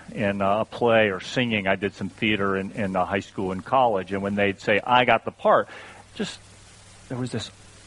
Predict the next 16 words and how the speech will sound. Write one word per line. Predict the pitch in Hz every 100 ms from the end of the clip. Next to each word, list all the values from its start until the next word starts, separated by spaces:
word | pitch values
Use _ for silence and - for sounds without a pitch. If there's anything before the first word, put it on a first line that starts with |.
| - - -
"All | - 180
right, | 165 214 151 113 - - - - - -
they | -
chose | - 170 156
me." | 143 190 165 117 - - - - - - - - - - -
When | 131 127
Nancy | 135 147 - 139
said | - 127
yes, | 117 147 151 - - - -
when | - 104
I |
said, | -
"Would | 110 101
you | 113 165
marry | 160 147 131 117
me?" | 117 147 120 107